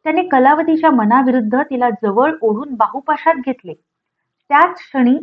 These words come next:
एक अद्भुत घडले. तापलेल्या लोखंडाच्या खांबाला स्पर्श करताच जसा चटका बसतो,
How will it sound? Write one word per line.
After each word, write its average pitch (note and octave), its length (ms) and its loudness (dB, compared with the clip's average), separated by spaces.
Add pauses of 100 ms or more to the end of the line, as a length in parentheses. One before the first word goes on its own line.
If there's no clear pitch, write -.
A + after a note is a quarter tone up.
एक C4 240 -10
अद्भुत A3 360 2
घडले. B3 400 2 (840)
तापलेल्या F4+ 500 4
लोखंडाच्या D4+ 720 2
खांबाला B3 400 2
स्पर्श C4+ 440 -8
करताच A3+ 520 0 (440)
जसा B3+ 200 2
चटका D4 540 0
बसतो, C#4+ 480 0